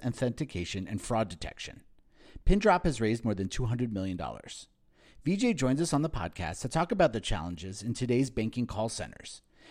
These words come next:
and how some of the top firms are improving outcomes and reducing fraud. We discuss how covid is impacting the financial industry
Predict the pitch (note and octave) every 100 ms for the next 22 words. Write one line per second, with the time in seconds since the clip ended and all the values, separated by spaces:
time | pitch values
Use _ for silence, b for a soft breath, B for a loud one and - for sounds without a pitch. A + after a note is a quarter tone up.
0 | b B2 A#2 - D3+ D#3+ F#3+ F#3+ D3 -
1 | G2 F2 G2 - A2+ G#2 C3 D3 C#3+ E2+
2 | - - - - - - C3 B2+ A2 F2
3 | D#2+ E2+ - G#2+ E2+ - - - _ b
4 | b b C3 C3 C3 E3+ G3+ F#3+ - C3+
5 | C3 C#3 B2 B2 A#2+ A#2+ - C#3 B2 A2+
6 | G#2 - D2+ C2 - - -